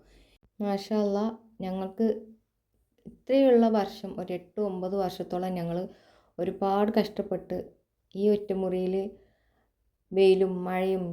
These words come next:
ചൂടും ഇടിമിന്നലും എല്ലാം ഭയപ്പെട്ട് ഒരുപാട് പ്രയാസത്തോടെ ജീവിച്ചു. പക്ഷേ ഒരിക്കൽ പോലും പടച്ചവനെ കുറ്റപ്പെടുത്തുകയോ അല്ലെങ്കിൽ പരിഭവോ പരാതിയോ ഒന്നും പറയാതെ സമാധാനത്തിൽ ജീവിച്ചു.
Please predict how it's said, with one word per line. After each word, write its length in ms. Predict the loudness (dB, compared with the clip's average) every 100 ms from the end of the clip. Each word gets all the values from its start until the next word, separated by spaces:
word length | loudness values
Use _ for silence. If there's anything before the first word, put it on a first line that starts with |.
| -10
ചൂടും 480 | -4 0 2 2 -2 -8 -16 _ _ _ _ _ _ _ _ -2
ഇടിമിന്നലും 840 | 0 4 2 2 0 0 0 -2 -2 -4 -8 -14 0
എല്ലാം 360 | 4 6 6 4
ഭയപ്പെട്ട് 640 | 4 2 0 -4 -4 -4 -6 -6 -12 _ _ _ _ _ _ _ _ -6
ഒരുപാട് 460 | -4 0 4 4
പ്രയാസത്തോടെ 720 | 2 2 2 0 -2 -2 0
ജീവിച്ചു. 320 | 2 0 -2 -6
പക്ഷേ 520 | -6 -6 -18 -8 -2
ഒരിക്കൽ 360 | -2 -2 2 2
പോലും 260 | 4 4
പടച്ചവനെ 460 | 4 0 -2 -6 -6
കുറ്റപ്പെടുത്തുകയോ 840 | -8 -8 -6 -6 -6 -4 -2 -2 -4 -10 _ _ _ _ _ -6
അല്ലെങ്കിൽ 360 | -4 -2 -4 -6
പരിഭവോ 500 | -4 -4 -2 0 0
പരാതിയോ 540 | 0 0 0 0 0 2
ഒന്നും 220 | 4 4
പറയാതെ 380 | 4 2 -2 -4
സമാധാനത്തിൽ 680 | -4 -4 -2 -2 -2 -4 -6
ജീവിച്ചു. 380 | -2 -2 -4